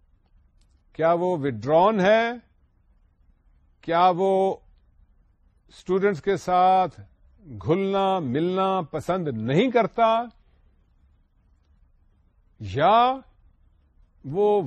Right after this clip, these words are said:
وارم ہے، وہ ہنس کے بات کرتا ہے، وہ اسٹوڈنٹس کی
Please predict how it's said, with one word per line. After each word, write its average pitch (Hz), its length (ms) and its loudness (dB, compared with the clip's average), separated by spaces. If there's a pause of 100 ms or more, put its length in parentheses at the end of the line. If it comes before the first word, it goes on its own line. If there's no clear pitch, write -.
وارم 220 400 0
ہے، 123 280 -4 (880)
وہ 196 300 -2 (120)
ہنس 202 220 -4
کے 240 160 -2
بات 208 320 0
کرتا 180 420 -2
ہے، 117 140 -8 (800)
وہ 202 180 -2
اسٹوڈنٹس 202 520 -4
کی 208 520 -8